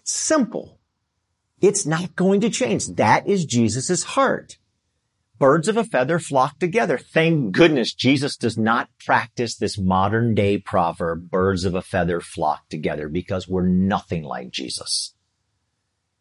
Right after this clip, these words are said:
We are not in heaven. We are the unrighteous here on earth. But Jesus, though nothing like us, pure righteousness, comes down to have a relationship with us. And out of that relationship, influenced by the character of Christ,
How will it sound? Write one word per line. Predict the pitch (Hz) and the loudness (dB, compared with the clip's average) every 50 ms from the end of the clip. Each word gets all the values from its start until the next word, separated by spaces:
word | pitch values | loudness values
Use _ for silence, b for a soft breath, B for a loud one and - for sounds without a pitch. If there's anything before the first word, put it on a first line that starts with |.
| _ _ - | _ _ -12
We | 101 92 117 135 139 | -4 0 2 4 4
are | 131 110 | 4 4
not | 104 104 104 104 107 131 156 - | 4 2 2 2 2 0 -2 -2
in | - 165 156 151 | 0 0 0 -2
heaven. | - - 139 151 151 151 185 190 196 208 226 226 - _ _ _ _ _ _ | -2 -4 -4 -4 -2 -2 0 0 0 0 -2 -4 -8 _ _ _ _ _ _
We | - 107 131 151 | 0 2 4 4
are | 160 165 131 | 4 4 4
the | 131 143 156 - | 4 2 2 2
unrighteous | 160 143 151 160 147 120 107 110 139 165 156 - 170 147 - - | 0 0 2 2 2 2 2 2 2 2 2 0 -2 -2 0 0
here | 151 143 147 | 2 2 2
on | 151 151 147 147 147 | 2 2 0 -2 0
earth. | 151 151 131 98 82 - - - _ _ _ _ _ _ _ _ | 0 0 0 -2 -6 -12 -20 -20 _ _ _ _ _ _ _ _
But | 131 131 131 113 | 2 2 2 2
Jesus, | 92 104 135 147 143 120 131 110 - - _ | 2 2 2 2 4 2 0 -4 -6 -8 _
though | - 104 104 127 127 127 127 | -4 2 4 4 4 4 4
nothing | 127 131 139 165 180 175 - 185 175 170 | 0 0 0 0 -2 0 0 0 0 2
like | 156 151 151 151 147 151 110 | 2 0 0 0 0 -2 -2
us, | 95 92 - - - _ _ _ _ | -4 -4 -4 -8 -12 _ _ _ _
pure | - - - 196 196 196 180 | -4 2 4 4 6 6 4
righteousness, | 143 151 143 147 147 143 135 117 110 113 - - - _ _ _ _ | 4 4 2 2 2 0 -4 -4 -4 -6 -8 -12 -16 _ _ _ _
comes | - - 135 151 165 175 151 - | -8 -4 -2 0 2 0 0 0
down | 165 147 156 165 165 | -2 -4 -2 -2 -2
to | 139 | -4
have | 143 135 147 143 131 | -2 -2 -2 0 0
a | 139 | 2
relationship | 147 151 147 135 131 107 - - 135 107 - - 107 104 | 2 2 4 2 2 0 0 -4 -6 -6 -4 -6 -6 -4
with | 98 92 - 92 | -4 -4 -4 -6
us. | 80 71 - - B B B B | -8 -8 -10 -14 B B B B
And | 127 127 127 - | 0 0 2 2
out | 131 127 156 180 | 4 6 6 6
of | 190 208 165 | 4 4 2
that | 147 190 185 147 - | 4 2 2 2 0
relationship, | 196 190 185 190 202 208 214 - - - 214 - - - - 208 - - - _ - | 0 0 2 2 2 2 2 0 -4 -6 -6 -6 -6 -4 -2 -2 -2 -4 -6 _ 0
influenced | 160 160 165 160 165 - - 175 202 208 214 220 220 - - | 2 2 2 0 0 0 2 4 4 4 4 2 0 -2 0
by | - 175 175 | 2 2 2
the | 165 - | 2 2
character | - - 185 165 180 190 180 - - | 0 0 0 2 2 2 0 0 -2
of | 190 170 - | -2 -2 -2
Christ, | - 202 170 156 151 - | -2 0 0 0 0 -2